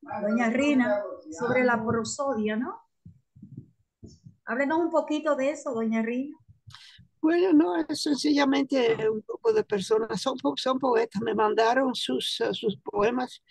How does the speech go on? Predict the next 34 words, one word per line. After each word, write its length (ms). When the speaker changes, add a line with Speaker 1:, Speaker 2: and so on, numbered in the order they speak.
Speaker 2:
para 240
que 160
haga 300
comentarios 680
sobre 380
ellos 300
y 60
entonces, 560
ade-, 320
además, 460
son 180
cuatro 420
días. 420
Además 680
de, 420
de 120
hablar 380
con 240
los 120
poetas 560
en 120
sí, 220
también 460
voy 200
a 80
dar 220
una 220
charla 500
sobre 340
la 140
importancia 800
de, 360
de 600
aprender 840